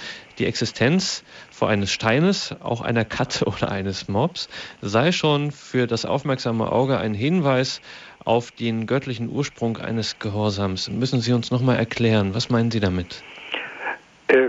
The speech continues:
Speaker 2: wir gehen davon aus, dass alle Dinge geschaffen wurden, nach dem Zeugnis von Genesis eins, <clears throat> dadurch, dass Gott sie gerufen hat. Das heißt, die, die Existenz der Dinge ist ein Akt,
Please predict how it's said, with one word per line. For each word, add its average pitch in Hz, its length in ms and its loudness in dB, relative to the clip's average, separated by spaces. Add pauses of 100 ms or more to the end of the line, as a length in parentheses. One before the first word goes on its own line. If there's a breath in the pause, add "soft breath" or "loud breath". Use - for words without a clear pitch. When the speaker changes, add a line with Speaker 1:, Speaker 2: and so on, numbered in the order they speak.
Speaker 2:
wir 117 100 0
gehen 120 220 0
davon 113 240 -4
aus, 113 200 0
dass 135 100 -12 (120)
alle 131 220 2
Dinge 127 260 -2
geschaffen 107 540 -4
wurden, 151 300 0
nach 131 120 -6
dem 113 240 -12
Zeugnis 113 320 -2 (160)
von 104 160 -8
Genesis 107 420 -2
eins, 117 400 -4 (1120 loud breath)
<clears throat> - 680 2 (760)
dadurch, 117 400 0
dass 127 200 -6
Gott 120 280 -2
sie 117 80 -16
gerufen 120 460 -4
hat. 90 220 -10 (1120 loud breath)
Das - 140 -6
heißt, 120 160 2 (120)
die, 104 120 -12
die 107 340 -16 (300)
Existenz 160 680 0 (100)
der 110 100 -4
Dinge 113 380 -2 (640 loud breath)
ist - 220 -4
ein 131 180 -2 (500)
Akt, - 380 -2